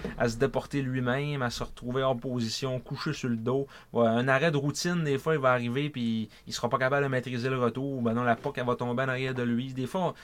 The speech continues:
des fois, c'est juste une question de confiance aussi, là. Euh, c'est, c'est peut-être bien ça dans son cas,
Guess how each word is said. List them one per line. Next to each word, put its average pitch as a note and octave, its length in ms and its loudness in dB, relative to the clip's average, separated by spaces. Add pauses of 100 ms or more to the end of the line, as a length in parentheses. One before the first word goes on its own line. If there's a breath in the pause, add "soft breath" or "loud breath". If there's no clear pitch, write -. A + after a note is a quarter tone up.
(160 loud breath)
des A#2+ 60 -4
fois, F3+ 120 -2
c'est D#3 140 0
juste C#3+ 140 -2
une C#3 120 0
question C3+ 340 -2
de A#2+ 60 -8
confiance B2 540 -2
aussi, A#2 360 -2
là. A#2+ 80 -4 (580 loud breath)
Euh, G2+ 240 -4
c'est, G#2+ 180 -4
c'est A2+ 160 -4
peut-être A2+ 240 0
bien A#2 180 4
ça C3+ 140 -2
dans B2 160 0
son A#2 220 0
cas, B2 220 -4